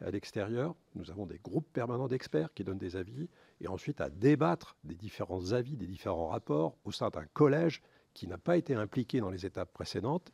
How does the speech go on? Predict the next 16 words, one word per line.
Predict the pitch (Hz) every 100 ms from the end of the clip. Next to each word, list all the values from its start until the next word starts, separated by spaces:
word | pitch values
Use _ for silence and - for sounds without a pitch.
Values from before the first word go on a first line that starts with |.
| -
et | 104
qui | -
prend | - 151
une | 107
décision. | 95 107 - 80 - - _ _ - - - - - -
D'abord, | 110 175 175 - -
je | - 120
voudrais | 117 113 110
nuancer | 120 104 143
le | 131
premier | 107 110
point, | - 143 165
c'est | -
que | - 90
ce | - -
processus | - 165 - 131 - 123 95 -